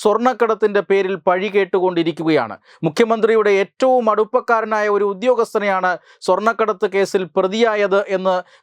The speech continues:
നമുക്കറിയാം. ആ രീതിയിൽ ഏറ്റവും ഒടുവിലായി തിരുവനന്തപുരം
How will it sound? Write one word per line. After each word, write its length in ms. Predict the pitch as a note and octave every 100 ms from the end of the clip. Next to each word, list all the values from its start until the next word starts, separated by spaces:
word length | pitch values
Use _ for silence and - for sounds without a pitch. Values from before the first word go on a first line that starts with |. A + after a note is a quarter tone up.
| E3
നമുക്കറിയാം. 500 | F3+ F3+ E3 C#3+ A2 - F3+
ആ 20 | B3 B3
രീതിയിൽ 260 | C4 C4 A3
ഏറ്റവും 380 | A3 - C#4+ C4 A#3
ഒടുവിലായി 520 | A3 G#3+ G3 F3 F3 - _ -
തിരുവനന്തപുരം 580 | A#3 C#4 C#4+ C#4 C4